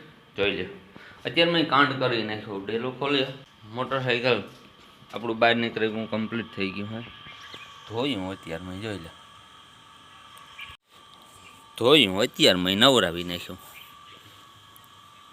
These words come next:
જોઈ લે. આ પાણી છે, ધૂળે છોટી હતી આસી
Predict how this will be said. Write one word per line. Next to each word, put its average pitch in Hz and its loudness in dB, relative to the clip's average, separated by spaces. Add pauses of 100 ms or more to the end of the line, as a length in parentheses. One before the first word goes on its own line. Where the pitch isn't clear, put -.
(240)
જોઈ 110 -4
લે. - -18 (2250)
આ 104 0
પાણી 107 -8
છે, 123 -12 (1400)
ધૂળે 123 4 (340)
છોટી 143 6
હતી 110 2
આસી 113 2